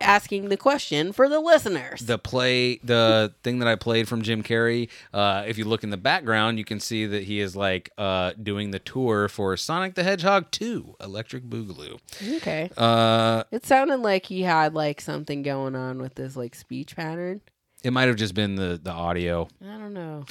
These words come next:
Speaker 2: Either way, uh, speaking of things we talked about in this episode, Beth, what South African actress played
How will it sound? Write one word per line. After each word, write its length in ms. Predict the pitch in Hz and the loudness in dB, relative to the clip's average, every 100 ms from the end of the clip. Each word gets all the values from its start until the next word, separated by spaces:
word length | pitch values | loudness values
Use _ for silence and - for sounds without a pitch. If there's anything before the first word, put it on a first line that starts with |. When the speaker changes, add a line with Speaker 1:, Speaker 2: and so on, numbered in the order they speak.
| - - _ _ - | -18 -20 _ _ -4
Speaker 2:
Either 180 | 117 98 | 0 4
way, 300 | 95 95 - | 4 2 0
uh, 480 | 117 110 110 107 107 - - - | 2 4 6 4 2 -4 -20 -16
speaking 340 | - 147 131 | -8 -6 -4
of 100 | 98 | -4
things 220 | 110 98 | -4 -4
we 80 | 104 | -2
talked 260 | 113 98 107 | 0 0 2
about 220 | 98 98 | 0 2
in 80 | 98 | 0
this 160 | 92 | -2
episode, 580 | 101 95 101 107 104 98 | -2 -2 -4 0 0 2
Beth, 280 | 120 139 - - - _ | 2 2 0 -20 -20 _
what 300 | 117 190 247 | 0 0 0
South 380 | - - 151 - | -4 4 4 6
African 480 | 131 131 135 127 139 | 4 4 2 -2 -2
actress 500 | 104 110 113 110 101 | 0 0 0 0 -2
played 600 | - 120 117 113 117 110 | -2 0 2 2 0 -4